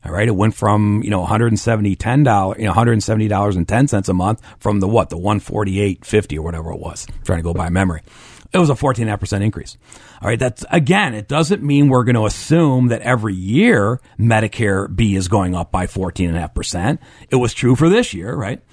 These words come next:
So if you're calculating this year compared to last year, you'll,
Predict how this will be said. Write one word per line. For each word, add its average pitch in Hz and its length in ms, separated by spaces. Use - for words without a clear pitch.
So 131 180
if 113 80
you're 131 140
calculating 143 720
this 151 240
year 139 180
compared 123 300
to 104 60
last 165 380
year, 113 300
you'll, 147 340